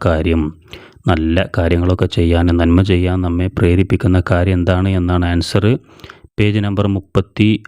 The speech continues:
അഞ്ച് തുറക്കുക. പാഠം പന്ത്രണ്ട്, അൽ യൗമുൽ ആഖിർ എന്നുള്ള പാഠത്തിലെ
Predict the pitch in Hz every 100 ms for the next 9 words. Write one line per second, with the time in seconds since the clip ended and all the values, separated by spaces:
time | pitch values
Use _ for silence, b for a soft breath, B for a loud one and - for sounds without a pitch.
0 | - 92 90 92 98 90 - - 104 -
1 | - - 87 85 87 85 82 85 85 85
2 | 87 90 95 95 90 90 85 - 98 87
3 | 90 87 90 85 87 95 110